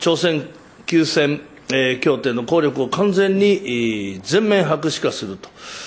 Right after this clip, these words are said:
これは三月十一日から行うということを、お、まあ、宣言をいたしました。そして三月八日に祖国平和統一委員会というところはですね、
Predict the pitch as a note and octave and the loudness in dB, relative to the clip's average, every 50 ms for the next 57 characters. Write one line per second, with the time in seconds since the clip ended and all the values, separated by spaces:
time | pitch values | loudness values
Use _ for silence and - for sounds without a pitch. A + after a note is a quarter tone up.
0 | - - - - - - A#2 A#2 A2 - D3 C#3 C3+ A#2+ A2+ A2 A2+ A2+ B2 B2 | -16 -18 -20 -10 -6 -4 -4 -4 -2 0 0 0 0 -2 -4 -6 -6 -4 -4 -4
1 | A#2 - - - - - C3+ A#2+ A#2+ A2 F#2+ G2+ A#2 A#2+ A2+ A2 - - - - | -4 -6 -8 -6 -4 -2 0 0 0 0 0 -2 -2 -2 -2 -2 -2 -6 -8 -8
2 | G2+ A2+ A2+ G#2+ A2+ - - A2 G2+ G2+ A2 A#2+ A#2+ A#2+ - - - G2 F#2+ F2+ | -6 -6 -6 -6 -8 -8 -6 -6 -4 -2 0 0 0 0 -2 -4 -4 -2 -2 -2
3 | F2+ D#2+ D#2 C#2+ C#2 A#1+ - - - A2+ A2+ A2+ - - C3 B2+ B2+ A#2+ G#2+ G2+ | -2 -2 -4 -4 -4 -4 -6 -6 -4 -4 -2 -2 -2 -2 0 0 0 0 -2 -2
4 | G2+ F#2+ G#2+ - - A2 G#2+ - - - - - - - - - - - - - | -4 -6 -6 -6 -4 -4 -6 -6 -8 -14 -16 -16 -14 -14 -14 -14 -16 -16 -4 -2
5 | F#3 D3+ E3 E3 D3+ F#3+ F#3+ F3+ E3+ D#3 - - D#3 D3+ C#3+ D3 C3+ - F3+ E3 | 0 2 2 2 2 2 2 2 2 0 2 2 2 2 2 2 2 0 0 0
6 | D#3+ D3+ C#3+ C3+ C3+ C#3+ C#3+ C#3 C#3 C#3 D#3 D3+ D3 D3 - D3+ D3 C#3+ C3+ C#3 | 0 0 2 2 4 4 4 4 2 2 2 2 2 2 2 2 2 2 2 2
7 | C3+ B2 A2+ A2 A#2 A2+ A2+ B2 B2+ C#3+ C#3+ B2 F#2+ - - - C3 C3 A2 F#2 | 2 2 2 0 -4 -4 -2 0 2 2 2 2 0 -2 -6 -6 -4 -4 -4 -6
8 | - | -8